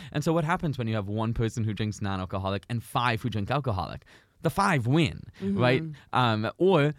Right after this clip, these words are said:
Speaker 1: the five end up unhappy at the, at the one's choice.
Speaker 2: Right,
Speaker 1: Um,
Speaker 2: yeah.
Speaker 1: and so what we decided collectively was what we need to do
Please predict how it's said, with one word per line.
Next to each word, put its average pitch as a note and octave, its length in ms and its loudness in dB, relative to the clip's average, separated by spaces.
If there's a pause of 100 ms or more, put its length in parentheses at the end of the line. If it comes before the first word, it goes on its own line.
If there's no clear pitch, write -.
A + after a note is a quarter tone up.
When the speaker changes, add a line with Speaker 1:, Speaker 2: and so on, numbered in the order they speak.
(100)
Speaker 1:
the D3 100 0
five D3+ 380 4
end B2 140 2
up A#2 180 -4
unhappy C#3+ 760 2 (220)
at C#3 160 2
the, C3+ 220 0
at D#3 120 -2
the D3 100 2
one's C#3 500 4
choice. E3 500 2
Speaker 2:
Right, E3+ 160 0
Speaker 1:
Um, B2+ 260 4
Speaker 2:
yeah. D#3+ 360 -4
Speaker 1:
and D3+ 160 2
so D#3+ 240 4
what C3+ 240 -2
we E3+ 140 0
decided C#3 800 -2
collectively C3+ 540 -4
was G#2 240 -6 (220)
what B2 260 -6
we E3+ 180 2
need F#3 420 2
to A#2+ 100 -2
do E2 300 -10